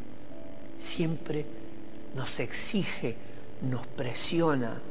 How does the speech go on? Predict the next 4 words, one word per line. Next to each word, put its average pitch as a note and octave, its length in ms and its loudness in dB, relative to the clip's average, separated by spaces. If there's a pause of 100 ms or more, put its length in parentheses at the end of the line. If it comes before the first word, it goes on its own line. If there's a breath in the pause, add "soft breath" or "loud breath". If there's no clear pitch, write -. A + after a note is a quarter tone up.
(800)
nos B2+ 240 0
demanda. C#3+ 760 0 (1000)
Pareciera F3+ 460 4
que, F3+ 260 4